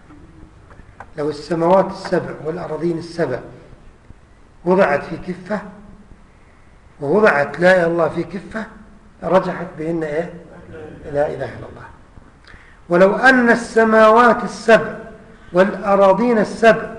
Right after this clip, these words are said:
كن حلقة مبهمة مغلقة قصمتهن لا إله إلا الله. القسم، الكسر،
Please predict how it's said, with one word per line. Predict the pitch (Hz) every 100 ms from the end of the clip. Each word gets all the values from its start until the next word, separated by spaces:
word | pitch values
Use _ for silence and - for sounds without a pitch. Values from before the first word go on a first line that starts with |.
| - - - - - -
كن | 269 254 202
حلقة | - 247 - 185 - 175
مبهمة | 156 196 156 127 143 - - -
مغلقة | 185 214 185 180 - 117 - - - - - - - - - - - - - - - -
قصمتهن | 226 - 214 202 - - 240 240 226
لا | 220 214 190 208 214
إله | 208 208 185 202 180 185 180
إلا | 151 110
الله. | 95 - - - - - - - - - -
القسم، | 165 - 240 233 254 254 -
الكسر، | - 240 - 233